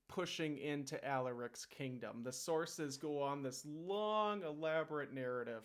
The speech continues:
of how, how righteous Clovis is, and after going after the pathetic Visigoth Arian king Alaric. So, at this point,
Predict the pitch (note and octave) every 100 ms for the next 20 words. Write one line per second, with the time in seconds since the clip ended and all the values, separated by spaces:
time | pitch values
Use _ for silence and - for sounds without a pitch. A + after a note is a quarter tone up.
0 | B2+ C#3 C#3 B2+ - E3+ E3+ C#3 C#3+ D3
1 | E3 - D3+ - - C#3+ C#3+ C3+ C3+ C3+
2 | A#2+ A#2+ A#2 - - - - - D3+ D3+
3 | D3 C#3+ D3 C3+ D3 D3 C#3+ C3+ C3+ C#3
4 | C3+ - C3+ B2 - C3+ C3+ - D#3 D3
5 | D#3 - C3+ C3 C#3+ C3+ C3+ C3 A#2+ A#2+
6 | - - C#3 C3+ C3+ C3+ B2+ B2+ - B2
7 | B2 - _ C3+ A#2+ A2+ G#2 G#2+ - -
8 | _ _ _ _ _ _ _ _ _ -
9 | - B2+ A2+ A2+ A2 - - - - -
10 | - D#3+ - B3 - - F3 D#3 C#3+